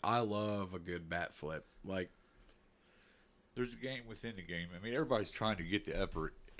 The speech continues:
Speaker 1: oh yeah,
Speaker 2: the upper hand by any means necessary. But
Speaker 1: and sometimes there's
Speaker 2: the Astros,
Speaker 1: psychological warfare
Speaker 2: the
Speaker 1: there.
Speaker 2: Astros took it too far a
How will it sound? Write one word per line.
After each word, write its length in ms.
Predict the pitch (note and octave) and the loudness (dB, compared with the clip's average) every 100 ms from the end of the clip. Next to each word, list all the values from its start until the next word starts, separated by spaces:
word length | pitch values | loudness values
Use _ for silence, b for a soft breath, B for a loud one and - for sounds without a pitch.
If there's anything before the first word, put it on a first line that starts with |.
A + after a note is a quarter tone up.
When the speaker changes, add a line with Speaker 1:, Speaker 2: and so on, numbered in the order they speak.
| D3+ F#3 | 6 10
Speaker 1:
oh 200 | G3+ E3 | 12 10
yeah, 340 | C#3+ A2 G#2 | 10 10 10
Speaker 2:
the 80 | D3 | 8
upper 200 | C3 G#2+ | 4 2
hand 420 | C3 F3 D#3 A#2 - | 4 4 4 -2 4
by 180 | A#2 A#2+ | 4 6
any 180 | A2+ G#2 | -2 -4
means 400 | A2+ G#2 F2+ - b b b b - - | -4 -4 -10 -12 b b b b -6 -6
necessary. 400 | D#2+ - F#2 G2 | -4 -2 0 0
But 140 | F#2+ - - - - - | -2 -6 -16 -20 -14 -4
Speaker 1:
and 120 | B2+ | 0
sometimes 520 | - C3+ D#3 F3 F3 | 2 2 2 2 4
there's 180 | D#3+ - | 2 2
Speaker 2:
the 60 | C#3 | 4
Astros, 140 | G#3 | 4
Speaker 1:
psychological 580 | D3 D3 D3 B2 G#2+ G2+ | 6 8 8 6 0 -2
warfare 420 | G2 G2 - F#2 | -2 -4 0 2
Speaker 2:
the 60 | F#2+ | 2
Speaker 1:
there. 120 | F2 | 2
Speaker 2:
Astros 220 | E3+ C3 - | 2 2 2
took 140 | B2+ | 0
it 120 | A2+ | 0
too 140 | - F#2 | -2 -4
far 260 | - | -2
a 40 | E2+ | -4